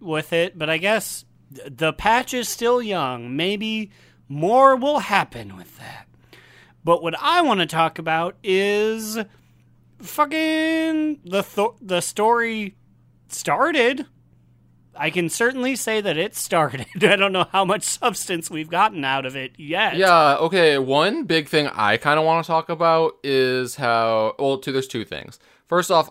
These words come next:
Speaker 2: as I mentioned before, obviously there are dreadlords that are working with the jailer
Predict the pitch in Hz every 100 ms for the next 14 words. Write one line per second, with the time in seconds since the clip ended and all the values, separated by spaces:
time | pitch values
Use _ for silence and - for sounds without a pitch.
0 | _ - 131 135 127 123 120 117 120 113
1 | - 98 92 92 - _ 110 113 123 113
2 | 113 107 104 - 95 101 87 92 95 -
3 | _ _ 110 110 123 131 127 120 113 107
4 | - 110 104 - 117 104 95 104 98 101
5 | 101 156 - 135 117 104 104 98 98